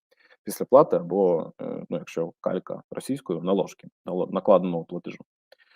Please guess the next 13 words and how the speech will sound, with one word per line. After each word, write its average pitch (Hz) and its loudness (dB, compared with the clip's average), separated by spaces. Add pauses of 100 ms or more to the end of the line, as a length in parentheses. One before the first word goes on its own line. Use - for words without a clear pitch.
(960)
Е, 139 12
також - 8
у - 8
нас, 175 8
як 156 8
у 127 4
великої 143 6
платформи, 151 6
є 135 4
можливість 131 4
розвивати 120 6
мобільний 107 2
додаток. 147 0